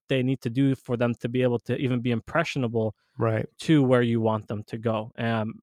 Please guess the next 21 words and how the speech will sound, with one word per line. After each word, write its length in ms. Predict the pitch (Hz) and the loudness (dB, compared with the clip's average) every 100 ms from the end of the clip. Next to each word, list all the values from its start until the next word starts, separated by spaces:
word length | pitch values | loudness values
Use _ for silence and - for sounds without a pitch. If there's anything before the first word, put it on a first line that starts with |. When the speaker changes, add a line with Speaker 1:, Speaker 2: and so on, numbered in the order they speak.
| _ | _
Speaker 1:
and 280 | 135 117 113 | -4 -2 0
that's, 320 | 131 147 - - - | 0 0 -4 -16 -10
I 80 | |
think 140 | 123 156 | -4 0
that's 180 | 139 123 | 0 0
a 40 | |
topic 420 | - 131 - 120 | -2 0 0 -4
we 80 | 127 | -6
can 140 | - | -8
spend 340 | - - 131 120 | -14 -4 -2 -2
a 80 | 107 | -4
ton 180 | - 135 | -2 0
of 100 | 117 | 0
time 300 | - 123 117 | -2 -2 0
on. 140 | 113 110 | -2 -4
We 80 | 120 | -4
could 80 | |
probably 200 | 117 120 | -2 -2
talk 260 | 113 120 113 | 0 -2 -2
for 100 | 127 | -6
about 240 | 110 110 | -6 -6